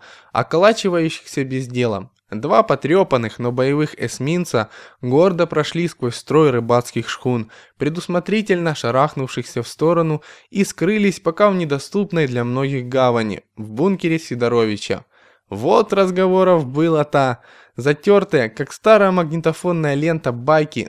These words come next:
травившиеся по вечерам возле костров, всем изрядно надоели. А тут такое событие, позволяющее спустить с цепей своего воображения, додумать, дорисовать и приукрасить.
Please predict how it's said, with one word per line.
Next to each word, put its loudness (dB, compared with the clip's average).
травившиеся -2
по -6
вечерам -2
возле -2
костров, 0
всем 0
изрядно 0
надоели. -2
А 0
тут -2
такое 0
событие, -2
позволяющее 0
спустить -6
с -14
цепей 0
своего 0
воображения, 0
додумать, 0
дорисовать 0
и -10
приукрасить. -2